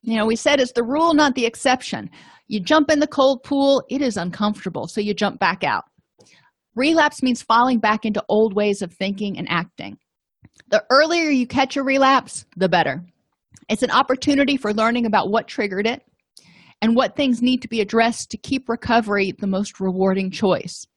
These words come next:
Like I said, relapse doesn't necessarily mean that the person has to go full-blown back into use.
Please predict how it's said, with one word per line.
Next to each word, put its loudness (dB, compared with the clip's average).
Like 2
I 2
said, 0
relapse 0
doesn't 0
necessarily 0
mean 0
that -8
the -10
person -2
has -2
to -8
go -2
full-blown -2
back -2
into -6
use. -8